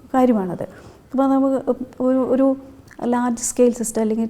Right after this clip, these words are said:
ട്രോപ്പിക്കൽ സൈക്ലോൺ പോലെയുള്ള വളരെ ഓർഗനൈസ്ഡ് ആയ ഒരു സിസ്റ്റത്തെ സംബന്ധിച്ചിടത്തോളം നമുക്ക്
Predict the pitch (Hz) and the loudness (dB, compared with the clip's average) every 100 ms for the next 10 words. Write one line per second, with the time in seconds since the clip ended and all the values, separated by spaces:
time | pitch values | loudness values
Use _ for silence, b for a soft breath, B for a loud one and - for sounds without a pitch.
0 | - 226 226 247 240 226 220 233 226 220 | -4 -4 -2 -4 -2 -6 -4 -2 -2 -2
1 | 214 214 214 214 208 214 214 220 233 226 | -2 0 0 -2 -2 -2 -2 -4 -4 -6
2 | 226 220 220 214 208 - 208 220 214 202 | -6 -4 -4 -6 -6 -8 -6 -4 -4 -4
3 | 196 208 214 220 214 233 | -6 -6 -4 -4 -4 -4